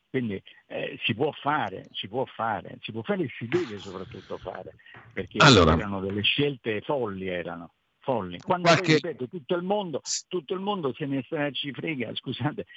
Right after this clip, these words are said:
Speaker 1: di qualsiasi tipo di normativa, quindi noi ci diamo delle zappe sui piedi micidiali. Ripeto, se lo fanno tutti io sono il primo,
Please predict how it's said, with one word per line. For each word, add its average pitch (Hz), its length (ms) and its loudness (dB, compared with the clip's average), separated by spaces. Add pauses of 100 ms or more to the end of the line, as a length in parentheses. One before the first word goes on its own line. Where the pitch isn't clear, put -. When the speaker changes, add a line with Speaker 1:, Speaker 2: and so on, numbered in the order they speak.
(140)
Speaker 1:
di 117 140 -6
qualsiasi 123 420 -4
tipo 131 200 -2
di 107 120 0
normativa, 101 540 -4
quindi 135 220 -4
noi 139 220 -2
ci 143 160 -6
diamo 117 400 -4 (240)
delle 120 320 -4
zappe 165 320 -6
sui 127 220 -6
piedi 131 340 -6 (200)
micidiali. 120 760 -4
Ripeto, 165 400 -4
se - 100 -8
lo 196 100 -4
fanno 214 200 -4
tutti 226 240 -8
io 131 80 -4
sono 107 160 -4
il 110 100 -4
primo, 101 360 -4